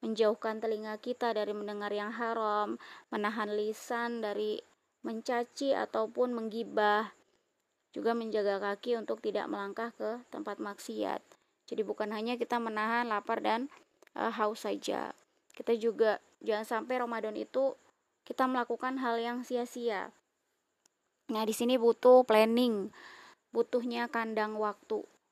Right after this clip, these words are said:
Karena waktu itu kalau nggak dikandangin, dia itu akan lari kemana-mana. Kita kandangin aja, kita kasih pos-posnya aja, ya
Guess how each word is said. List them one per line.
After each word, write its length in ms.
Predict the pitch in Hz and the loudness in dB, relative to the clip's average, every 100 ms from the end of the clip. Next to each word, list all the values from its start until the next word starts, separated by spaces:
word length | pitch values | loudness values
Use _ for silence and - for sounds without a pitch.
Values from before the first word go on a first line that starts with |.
| _ _ _ _ _ _ _ - | _ _ _ _ _ _ _ 0
Karena 340 | 220 254 277 | 4 8 8
waktu 240 | 269 - 262 | 6 2 2
itu 140 | 294 | 2
kalau 240 | 277 247 240 | 2 4 2
nggak 160 | 226 | 0
dikandangin, 880 | 233 226 220 214 220 220 247 294 294 _ _ _ _ _ _ _ | 0 0 0 0 -2 -4 -2 -2 -4 _ _ _ _ _ _ _
dia 160 | 240 226 | 0 2
itu 160 | 285 | 2
akan 160 | 269 247 | 2 0
lari 240 | 220 240 | 2 0
kemana-mana. 880 | 247 240 226 220 220 214 208 214 214 _ _ _ _ _ _ _ _ | 0 -4 -4 -2 -4 -4 -4 -6 -12 _ _ _ _ _ _ _ _
Kita 320 | - - 240 | -8 0 0
kandangin 640 | 247 233 226 220 226 226 - | 2 0 2 0 0 -2 0
aja, 320 | 226 196 208 | -2 -2 -2
kita 240 | 220 226 | -2 -6
kasih 320 | - 220 240 - | -4 -4 -4 0
pos-posnya 800 | 226 226 - 220 233 226 214 202 | 2 2 0 -2 -2 -4 -4 -4
aja, 400 | 190 233 269 - - - _ _ _ _ | 0 0 0 -2 -10 -20 _ _ _ _
ya 160 | 220 | -6